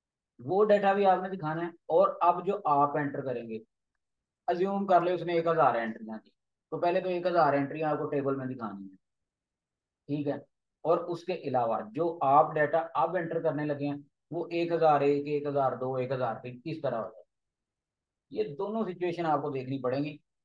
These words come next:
otherwise तो आप सीधा सीधा काम कर लें। Real life में ऐसे ही होता है, आपको, अ, situation को अगर आप ignore करते हैं तो आपकी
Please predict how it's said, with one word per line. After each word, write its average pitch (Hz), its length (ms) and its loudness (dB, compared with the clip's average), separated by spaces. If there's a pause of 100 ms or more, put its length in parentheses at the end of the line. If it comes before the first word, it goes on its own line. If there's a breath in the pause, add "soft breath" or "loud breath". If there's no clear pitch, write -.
(160)
otherwise 170 440 2
तो 165 60 4
आप 156 120 6
सीधा 151 300 -2
सीधा 156 220 0
काम 139 260 0
कर 131 180 2
लें। 151 140 -6 (500)
Real 156 380 -2
life 160 240 6
में 160 100 -2
ऐसे 143 200 -2
ही 160 40 -6
होता 143 200 -2
है, 143 60 6
आपको, 143 480 2
अ, 110 500 -4 (1120)
situation 160 480 -10
को 160 100 0
अगर 156 140 6
आप 147 160 4
ignore 143 340 -2
करते 147 220 0
हैं 143 80 -2
तो 143 60 4
आपकी 135 340 2